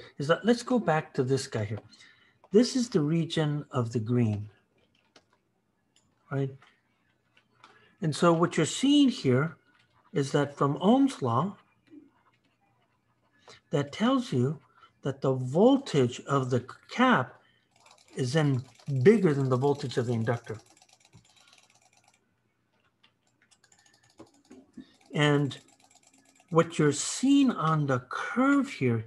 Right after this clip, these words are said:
here's the beauty of the curve here. So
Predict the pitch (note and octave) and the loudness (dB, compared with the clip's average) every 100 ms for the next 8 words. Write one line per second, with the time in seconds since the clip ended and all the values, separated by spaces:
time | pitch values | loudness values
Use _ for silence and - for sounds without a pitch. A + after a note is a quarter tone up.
0 | - - A#3+ B3 - C3+ D#3 D3+ F#3+ G#3 | -12 -4 -2 -2 -6 -10 -8 -4 2 2
1 | F#3+ D#3+ C3+ B2+ - - D#3+ C#3 A#2+ A2 | 2 -2 -2 -6 -8 -6 -4 -2 -4 -8
2 | G#2 - _ _ _ _ _ _ _ _ | -10 -16 _ _ _ _ _ _ _ _
3 | _ _ _ _ - C#3 C3 | _ _ _ _ -2 -2 -2